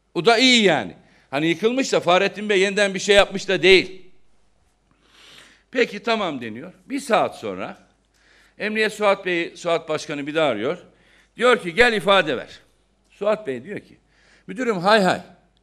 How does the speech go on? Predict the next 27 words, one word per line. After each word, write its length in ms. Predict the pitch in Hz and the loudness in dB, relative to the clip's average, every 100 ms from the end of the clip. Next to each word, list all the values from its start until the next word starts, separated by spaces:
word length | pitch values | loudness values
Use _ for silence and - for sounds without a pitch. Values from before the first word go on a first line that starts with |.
| _ _ _ _ - | _ _ _ _ 2
Lakin 340 | 220 220 190 | 4 4 0
bir 100 | 190 | -4
toplantıdayız. 840 | 185 185 185 185 185 190 113 - _ _ _ _ _ | -4 -2 -2 -2 -2 -2 -4 -12 _ _ _ _ _
Ee, 360 | 127 127 123 123 | -4 -2 -2 -4
işte 220 | 110 147 | -8 -8
video 260 | 156 180 185 | -6 -2 -2
konferansla 600 | 170 165 180 190 190 139 | -2 -4 -2 0 0 -4
İstanbul'da 460 | 135 180 175 135 143 | -6 -4 -4 -4 -4
il 140 | 156 | -4
başkanımız, 480 | 139 123 135 120 117 | -6 -6 -8 -8 -10
ilçe 240 | 127 175 | -8 -2
başkanlarımızı 600 | 160 - 123 120 107 107 | -2 -2 -6 -6 -8 -10
toplantı 440 | - 127 135 139 262 | -8 -8 -4 -6 -4
yapıyoruz. 440 | 233 160 160 - _ - - | -6 -6 -8 -12 _ -20 0
"Yarın 280 | 202 262 269 | 8 10 10
gelsem 400 | 233 220 - 208 | 6 6 4 0
olur 180 | 202 185 | 2 0
mu?" 180 | 110 78 - - | -2 -8 -12 4
"Hay 180 | 208 | 8
hay," 220 | 269 285 247 | 10 8 4
diyor 140 | 220 | -4
müdür, 220 | 180 180 | -6 -14
"tabii 260 | - 190 170 | -12 -10 -2
yarın 260 | 208 175 | -2 -2
gel." 140 | 139 - _ _ _ _ _ | -10 -18 _ _ _ _ _
Adam 280 | - 156 196 | -2 0 2
öldürmemiş, 640 | 165 131 123 104 147 - | 0 0 -4 -6 -8 -12